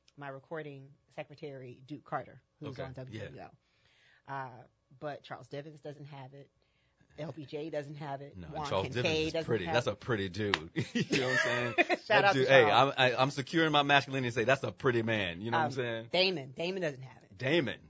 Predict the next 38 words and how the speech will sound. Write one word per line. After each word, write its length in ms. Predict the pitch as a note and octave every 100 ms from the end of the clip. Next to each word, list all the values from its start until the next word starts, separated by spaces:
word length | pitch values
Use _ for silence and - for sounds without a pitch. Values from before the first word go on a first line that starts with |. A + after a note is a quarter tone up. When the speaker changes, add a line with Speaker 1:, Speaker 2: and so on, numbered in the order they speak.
| _ -
Speaker 2:
Damon, 280 | G2 C3+ G2+
looking 160 | A2 A2
like 180 | G2+
Barack. 380 | F#2 G#2 G#2 G2
Damon, 220 | A#2 A#2+ A2+
if 60 |
you 60 | A#2
listen, 180 | B2 A2
you 100 | A#2+
look 80 | A2+
like 420 | - G#2+ A#2+ B2
Barack 160 | G#2+
Obama. 1080 | A#2 B2+ B2 - - F3+ G3+ A3+ B3+ - G3+ -
<laughs> 80 | -
Every 240 | C3 B2+
time. 140 | B2
That's 180 | B2+ D3
my 120 | D3 C3+
frat 240 | D#3 C3+
brother. 180 | A#2+ A#2
I 60 |
love 240 | A#2+ C#3+ B2
you, 100 | A2+
bro. 200 | A2+ A2+
You're 160 | A#2
a 40 | A#2+
good 240 | B2+ B2+
dude, 380 | A#2+ C3 G#2 F#2
but 160 | G3 F3+
you 0 |
Speaker 1:
But, 60 |
Speaker 2:
look 100 | B2+
like 140 | A2 G#2
Barack 220 | A2 G2
Obama. 60 | G#2
Speaker 1:
but 200 | G3+ F#2
there 220 | G#3 A3
is, 180 | G#3